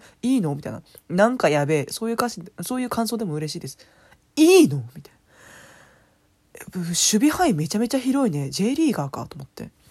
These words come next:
すっげ-、あ、二十秒前です。今んとこね、編集したら何秒になるかわかんねえけど、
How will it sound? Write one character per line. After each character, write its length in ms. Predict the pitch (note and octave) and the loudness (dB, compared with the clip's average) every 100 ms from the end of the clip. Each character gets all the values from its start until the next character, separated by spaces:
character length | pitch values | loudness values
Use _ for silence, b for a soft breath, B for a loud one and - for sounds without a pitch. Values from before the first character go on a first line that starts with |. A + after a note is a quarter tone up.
| b b b b | b b b b
す 280 | - - | -16 -16
っ 20 | F3+ _ - | -20 _ -20
げ-、 80 | - B D4 | -20 B -2
あ、 140 | D#4+ B B | -2 B B
二 220 | C#4 C#4 | 0 0
十 240 | C4+ D#4+ E4 | 2 2 2
秒 240 | F#4 F#4+ | 2 2
前 240 | E4 C#4 | 2 2
で 140 | A3 G#3 | 2 0
す。 100 | - | -2
今 240 | G#3 B3 | -4 -2
ん 60 | B3+ | -4
と 140 | C#4 | -4
こ 100 | C4+ | -4
ね、 100 | C4 | -4
編 140 | B3+ B3 | -2 -2
集 140 | C4 | -2
し 40 | B3+ | -4
た 80 | |
ら 60 | A#3+ | -4
何 160 | G3 G#3+ | -4 -4
秒 80 | |
に 60 | F#3 | -4
な 60 | F3 | -6
る 60 | |
か 120 | F3 | -8
わ 60 | D#3+ | -10
か 120 | G3 | -10
ん 80 | F#3+ | -10
ね 120 | E3+ | -10
え 20 | |
け 100 | E3 | -12
ど、 140 | D3+ | -14